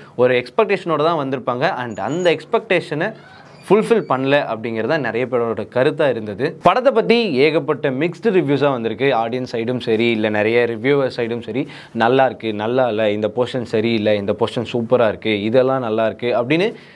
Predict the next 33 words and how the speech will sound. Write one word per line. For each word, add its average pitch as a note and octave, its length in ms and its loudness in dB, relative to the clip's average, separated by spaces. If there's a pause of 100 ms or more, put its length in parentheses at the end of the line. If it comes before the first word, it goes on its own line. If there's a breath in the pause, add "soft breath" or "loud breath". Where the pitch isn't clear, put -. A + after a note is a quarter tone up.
(180 loud breath)
மிக்ஸ்டு F#3+ 360 2
ரிவ்யூ G#3 460 2
ஏகப்பட்டது D3+ 540 0
வந்திருக்கு. A#2 580 -6 (220 loud breath)
And A2+ 220 0
எல்லாத்துக்கும் F#3 800 2 (100)
முன்னாடி F#3+ 580 -2
கமல் E3 360 -2
சாரே G3 260 2
ஒரு F#3+ 180 2
இடத்துல D#3 320 0
ஹிண்ட் D3+ 440 -2
கொடுத்துருக்காருன்னு C#3 500 2
நினைக்கிறேன். C3 420 -2
அது A2+ 240 -2
எத்தனை C#3+ 280 -2
பேர் C#3 260 -2
நோட் C#3+ 200 0
பண்ணியிருக்கீங்கன்னு D3 500 0
எனக்கு A#2+ 320 -2
தெரியல. A#2+ 320 2 (300 loud breath)
"இந்தியன் A#3+ 500 2
டூவை G#3 300 4
விட F3+ 180 0
இந்தியன் D3 560 -2
த்ரீ G3+ 140 0
எனக்கு D3 260 0
ரொம்ப D#3 440 0
பிடிச்சிருக்கு" D3+ 520 0
அப்படின்னு A#2+ 260 -4
கமல் A#2+ 220 -2
சார் B2+ 160 -2
சொல்லியிருக்காரு. A#2+ 640 0